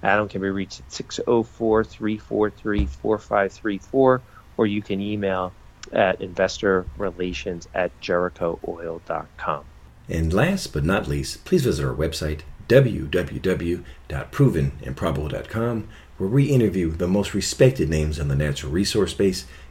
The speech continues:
Speaker 2: You may reach us at contact at proven and probable dot com. And as a reminder for our listeners, we want to share that Jericho Oil is a sponsor of Proven and Probable,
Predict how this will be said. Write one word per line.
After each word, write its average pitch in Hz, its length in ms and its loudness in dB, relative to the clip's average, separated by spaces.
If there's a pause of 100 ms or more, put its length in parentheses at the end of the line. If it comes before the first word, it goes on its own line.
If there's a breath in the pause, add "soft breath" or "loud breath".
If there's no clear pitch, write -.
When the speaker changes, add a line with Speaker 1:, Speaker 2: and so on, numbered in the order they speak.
Speaker 2:
You 95 120 2
may 113 160 6
reach 143 300 6
us 95 240 2 (140)
at 107 180 2
contact 139 600 2 (140)
at - 140 -4
proven 76 380 0 (180)
and 69 120 -4
probable 73 300 -2
dot 69 160 0
com. 65 320 -4 (460 loud breath)
And 160 380 6
as 120 120 6
a 127 60 4
reminder 131 460 6
for 104 140 0
our 113 60 6
listeners, 90 560 0
we 92 80 0
want 101 200 -2
to 101 100 -4
share 117 260 0
that 107 160 2
Jericho 131 360 2
Oil 110 280 2
is 104 120 -4
a 113 80 -2
sponsor 156 640 0 (160)
of - 180 -16
Proven 82 400 0 (160)
and - 140 -4
Probable, 127 500 0